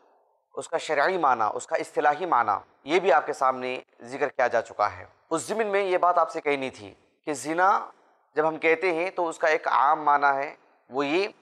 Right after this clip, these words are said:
कि इंसान की आंख से, उसकी ज़ुबान से, उसके हाथ से ज़िना से मुताल्लिक़ जो चीज़ें सादिर होती हैं, वो भी ज़िना ही का एक हिस्सा हैं, उसके लिए भी ज़िना ही का लफ्ज़ आता है। लेकिन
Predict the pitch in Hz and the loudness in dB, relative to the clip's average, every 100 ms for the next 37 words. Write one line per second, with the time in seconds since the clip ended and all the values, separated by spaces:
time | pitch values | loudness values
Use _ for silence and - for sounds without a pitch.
0 | _ - 170 165 143 175 151 101 - _ | _ -6 -4 -4 0 2 2 0 -10 _
1 | _ _ _ - 160 147 147 127 - 131 | _ _ _ -8 -2 2 2 0 -6 -6
2 | 101 - _ _ _ _ _ _ 127 156 | -6 -10 _ _ _ _ _ _ -10 -8
3 | 131 143 143 143 127 139 107 - _ _ | -4 2 2 2 0 -6 -6 -10 _ _
4 | _ _ - 139 170 147 139 151 - - | _ _ -10 -8 -2 0 2 2 0 -6
5 | 135 104 - _ _ _ - 131 156 175 | -6 -6 -12 _ _ _ -18 -10 0 2
6 | 185 190 160 170 156 180 160 151 165 170 | 2 -2 -2 2 2 2 -2 -4 -4 -6
7 | 160 139 143 196 160 160 135 117 98 _ | -2 0 2 4 2 2 -6 -8 -10 _
8 | _ _ _ _ _ _ _ _ _ - | _ _ _ _ _ _ _ _ _ -6
9 | 143 190 214 127 147 170 156 151 147 - | 0 0 0 -2 -2 0 0 0 0 -2
10 | 127 - 127 107 104 107 _ _ _ 156 | -10 0 0 0 -8 -18 _ _ _ -10
11 | - 208 196 208 208 160 147 175 160 151 | -4 -2 0 0 -2 -4 0 0 0 0
12 | 135 113 123 113 107 98 98 _ _ _ | 0 2 2 2 0 -2 -14 _ _ _
13 | _ _ _ _ _ _ _ _ 135 170 | _ _ _ _ _ _ _ _ 0 0
14 | 175 131 | -2 -4